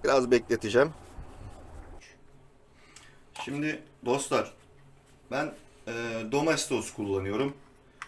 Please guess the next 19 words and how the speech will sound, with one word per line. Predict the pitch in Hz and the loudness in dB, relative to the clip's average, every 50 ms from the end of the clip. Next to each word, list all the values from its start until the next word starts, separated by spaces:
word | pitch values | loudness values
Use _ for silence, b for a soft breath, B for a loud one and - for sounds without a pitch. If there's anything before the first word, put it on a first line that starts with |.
| - - | -18 -16
Şimdi | - 110 110 110 117 120 | -12 -8 -6 -6 -2 0
bir | 127 | 0
hemen | 123 127 131 131 127 131 - | 2 4 2 2 2 0 -2
birçoğunuz, | 123 127 - - 131 120 117 120 127 131 131 131 - | -4 -6 -2 0 2 2 2 2 2 0 0 -2 0
"Aa, | - 127 127 127 117 113 110 | 4 8 10 10 10 8 6
ne | 113 117 | 4 2
oluyor?" | 123 127 123 117 117 113 107 | 2 2 4 2 2 0 0
falan | 117 117 113 117 117 117 120 | 0 2 4 4 4 4 4
demeyin. | 127 135 135 117 104 113 139 139 - - - b b b b b b b b b - - - - | 4 4 4 4 2 0 -2 -2 -6 -12 -20 b b b b b b b b b -20 -20 -16 -8
Videonun, | 107 127 123 117 120 117 123 135 147 139 - - | -8 -6 0 0 2 2 2 0 0 -2 -4 -4
e, | 107 110 110 107 101 98 95 | 0 2 4 4 2 2 2
devamını | 107 123 127 120 117 110 98 92 98 107 127 139 139 - - - - - - | 4 4 6 6 6 4 4 2 0 0 -2 -2 -2 -6 -12 -20 -20 -16 -10
izleyin. | 104 107 107 110 120 110 110 131 - - - - - - | -8 -8 -4 -2 0 0 0 -2 -4 -10 -18 -20 -18 -6
Nasıl | 104 110 107 - - 127 117 - | -6 -4 -4 -2 -2 -4 -4 -2
arındıracağıma, | - 104 101 107 107 104 98 101 101 101 95 95 104 101 98 98 107 113 135 269 - - - b b b b b b b b b - - _ _ - - - - - - | -4 -2 -2 0 -2 -2 -2 -2 -2 -2 0 2 2 2 2 2 2 0 0 0 -2 -6 -14 b b b b b b b b b -20 -20 _ _ -20 -20 -20 -20 -20 -14
e, | 107 104 98 101 98 98 95 107 | -10 -8 -4 -4 -4 -4 -2 0
bir | 120 131 135 135 - - - - - - - | 0 0 0 -2 -8 -16 -20 -20 -20 -20 -8
bakın | 87 98 107 107 - 101 92 87 80 | 0 2 2 2 0 -4 -8 -6 -6
derim. | 87 90 104 123 147 147 | -6 -4 -4 -4 -6 -6